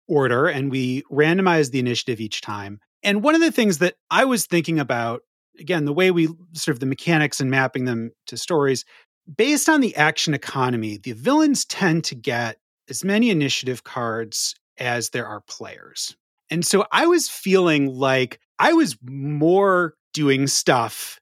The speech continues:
like, in character in these fights. I feel like the villain is doing more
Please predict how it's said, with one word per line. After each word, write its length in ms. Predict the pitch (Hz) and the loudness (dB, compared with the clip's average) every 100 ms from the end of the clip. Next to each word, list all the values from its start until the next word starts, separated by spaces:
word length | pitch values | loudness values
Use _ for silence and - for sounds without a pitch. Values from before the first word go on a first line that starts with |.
| _ _ | _ _
like, 320 | 196 147 - | 0 0 2
in 160 | 160 160 | 0 0
character 640 | - 165 139 139 - 131 | 0 2 2 0 0 0
in 260 | 135 139 131 | 0 -4 -4
these 320 | 123 120 - | -2 -2 -4
fights. 280 | - 117 113 | -2 -4 -2
I 60 | 151 | 2
feel 160 | 247 | 2
like 100 | 247 | 2
the 100 | 240 | 0
villain 460 | 147 151 165 156 151 | 0 2 4 2 0
is 160 | 123 | -2
doing 420 | - 147 135 123 113 | -4 -4 -2 -2 -4
more 580 | 110 110 123 175 226 | -6 -4 -2 0 -2